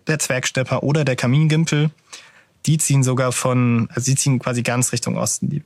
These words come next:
schlagen den östlichen Weg ein, aber überwintern dann nicht in Afrika, sondern in Indien, Pakistan oder Südchina.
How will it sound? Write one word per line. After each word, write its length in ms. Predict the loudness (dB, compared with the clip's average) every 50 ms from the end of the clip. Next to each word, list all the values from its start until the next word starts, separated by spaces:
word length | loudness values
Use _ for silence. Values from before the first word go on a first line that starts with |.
| _ -6
schlagen 340 | -4 -2 0 0 2 2
den 100 | 2 2
östlichen 360 | 0 0 0 -2 0 0 0 0
Weg 220 | 0 0 0 0
ein, 220 | 0 0 0 0
aber 160 | 0 0 0 0
überwintern 420 | 0 0 0 0 0 0 0 0
dann 80 | 2 0
nicht 160 | 0 0 0
in 60 | -2
Afrika, 500 | -2 -2 -2 -2 -4 -2 0 0 0 0
sondern 300 | 0 0 0 2 2 2
in 220 | 2 0 0 -2 _ _ _ _ _ -2
Indien, 380 | 0 0 2 2 2 0 0 0
Pakistan 640 | -2 -2 -4 -2 -2 -4 -2 -2 -2 -2 0 -2 -2
oder 160 | -2 -2 0
Südchina. 520 | -2 -2 -2 -4 -6 -6 -8 -8 -12 -14